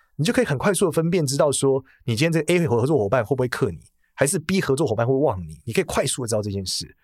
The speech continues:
只要透过简单的生肖姓名学，就能有这样的一个分辨。那另外一方面，你也可以知道，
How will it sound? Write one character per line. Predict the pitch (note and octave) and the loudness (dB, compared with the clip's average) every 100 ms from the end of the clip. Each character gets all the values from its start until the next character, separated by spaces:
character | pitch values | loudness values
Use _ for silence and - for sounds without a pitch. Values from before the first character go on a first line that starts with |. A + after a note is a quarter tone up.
| _ _ | _ _
只 | - | -2
要 | |
透 | D3+ | 0
过 | F3+ E3+ | 2 2
简 | D3 | 2
单 | G#2+ | 0
的 | C#3 | 2
生 | B2 D3+ | 2 2
肖 | E3 | 2
姓 | - | 0
名 | A2+ G#2+ | -2 -2
学， | G2+ | -2
就 | A#2+ | -2
能 | G#2+ | -2
有 | G2 | -2
这 | C3+ | -2
样 | A#2 | -2
的 | G#2 | -4
一 | |
个 | - | -8
分 | - B2+ A2 | -6 -4 -4
辨。 | A#2 B2 - _ _ _ _ | -4 -6 -8 _ _ _ _
那 | D#3+ | 0
另 | G3 B3+ | 2 2
外 | B3 | 2
一 | |
方 | A3+ | 2
面， | A#3 G3 | 2 0
你 | D3 | 2
也 | G3+ | 0
可 | E3 | 0
以 | |
知 | - D3+ | 0 0
道， | E3+ | 0